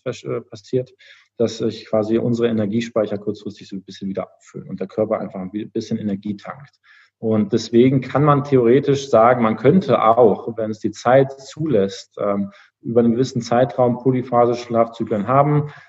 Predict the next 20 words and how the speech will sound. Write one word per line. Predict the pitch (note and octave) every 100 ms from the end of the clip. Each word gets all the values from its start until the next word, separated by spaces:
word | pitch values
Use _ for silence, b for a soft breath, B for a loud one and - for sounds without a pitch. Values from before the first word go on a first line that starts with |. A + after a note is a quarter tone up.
| _
drei, | A#2 A#2+ B2
vier | B2+
Stunden | A#2+ - C#3 C#3+ C#3+ C#3 C#3 B2+
am | - A2+
Stück | G2+ - D#3 D3+ -
und | C3+ A2+
dann | A2
vielleicht | G#2+ A#2 A2 -
zwei, | - A#2
dreimal | G#2+ A2 G#2 G#2+ A2
am, | G2
über | A#2 G#2+
den | G2+
Tag | A2 -
verteilt. | G2+ - D3 D3+
Das | -
würde | D#3+
sicherlich | D3+ E3 D3 C3+
funktionieren, | C#3+ - B2 C3+ C#3 F#2
ja, | F#2 A#2 D3+